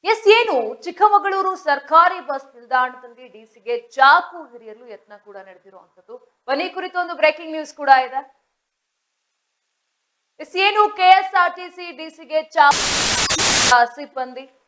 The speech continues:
ಈ ರೀತಿಯಾಗಿ ಚಿಕ್ಕಮಗಳೂರು ಸರ್ಕಾರಿ ಬಸ್ ನಿಲ್ದಾಣದಲ್ಲಿ ನಡೆದಿರೋ ಘಟನೆ ಕೂಡ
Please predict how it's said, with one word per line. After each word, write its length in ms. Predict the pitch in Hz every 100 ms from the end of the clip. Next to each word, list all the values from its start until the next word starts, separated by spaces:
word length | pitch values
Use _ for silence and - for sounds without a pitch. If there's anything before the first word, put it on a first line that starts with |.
| _
ಈ 20 |
ರೀತಿಯಾಗಿ 600 | 220 269 330 349 339 359
ಚಿಕ್ಕಮಗಳೂರು 1000 | 349 349 359 339 311 320 320 359 349 349
ಸರ್ಕಾರಿ 580 | 330 302 285 311 302 294
ಬಸ್ 340 | 233 262 262 269
ನಿಲ್ದಾಣದಲ್ಲಿ 640 | 240 254 254 254 254 247
ನಡೆದಿರೋ 540 | 233 226 233 226 214 _ _ _ -
ಘಟನೆ 460 | 285 349 415 403 403
ಕೂಡ 220 | 349